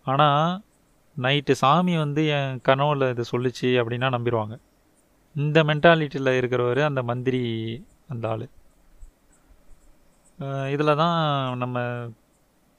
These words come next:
அஹ், எம் ஜி ஆர் மாட்டிக்கிறது இந்த மாதிரி தான். எம் ஜி ஆரை நாடு கடத்துறது வந்து இது மாதிரி சாமி வந்து சொல்லுச்சு, அஹ், குத்தம் செஞ்சது வந்து பார்த்திபன் கிடையாது, எம் ஜி ஆர் மேல தான் தப்பு அப்படின்ற மாதிரி அந்த சாமி வந்து சொல்லும்.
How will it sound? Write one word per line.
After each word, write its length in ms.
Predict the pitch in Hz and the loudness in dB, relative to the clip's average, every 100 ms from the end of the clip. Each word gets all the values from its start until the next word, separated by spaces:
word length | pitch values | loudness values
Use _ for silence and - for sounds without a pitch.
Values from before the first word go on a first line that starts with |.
| _ _ 143 | _ _ -16
அஹ், 460 | 131 123 123 127 127 127 135 - | -12 -12 -14 -16 -18 -20 -20 -18
எம் 200 | 127 139 | -12 -10
ஜி 160 | 156 180 | -6 -4
ஆர் 160 | 156 | -4
மாட்டிக்கிறது 460 | 139 143 143 131 127 | -6 -8 -8 -8 -8
இந்த 100 | 135 | -10
மாதிரி 240 | 123 120 | -8 -8
தான். 120 | 120 - _ | -8 -12 _
எம் 140 | 127 131 | -14 -8
ஜி 140 | 139 | -4
ஆரை 220 | 139 131 | -2 -2
நாடு 260 | 123 127 135 | -4 -4 -4
கடத்துறது 400 | 123 117 117 117 | -6 -8 -8 -8
வந்து 400 | 117 135 147 135 | -8 -6 -4 -4
இது 120 | 117 | -4
மாதிரி 280 | 120 123 127 | -6 -4 -4
சாமி 420 | - 123 143 139 | -2 0 0 -2
வந்து 240 | 123 120 120 | -6 -8 -8
சொல்லுச்சு, 400 | 120 117 - 113 104 - _ _ _ _ _ _ _ - | -6 -8 -6 -6 -6 -10 _ _ _ _ _ _ _ -10
அஹ், 340 | 123 123 123 117 _ _ _ _ | -8 -8 -10 -14 _ _ _ _
குத்தம் 320 | - - 156 143 | -10 -4 -2 -2
செஞ்சது 320 | 139 127 123 120 | -4 0 0 0
வந்து 280 | 117 120 127 | -2 -2 0
பார்த்திபன் 440 | 123 127 135 120 | 0 0 -2 -2
கிடையாது, 560 | 113 113 110 107 110 107 113 _ _ _ _ _ _ | -2 -2 -2 -4 -6 -8 -14 _ _ _ _ _ _
எம் 180 | 135 127 | -4 0
ஜி 140 | 135 | 4
ஆர் 100 | 151 | 4
மேல 200 | 127 123 | 4 -2
தான் 200 | 117 123 | -2 -2
தப்பு 320 | 117 123 - 127 | -2 -4 -2 0
அப்படின்ற 420 | 120 113 123 113 | 0 -2 -6 -6
மாதிரி 340 | 113 123 151 | -6 -2 0
அந்த 180 | 135 120 | 0 -2
சாமி 360 | 113 127 143 139 | -4 -2 -2 -2
வந்து 160 | 127 | -4
சொல்லும். 320 | 120 120 120 | -4 -4 -4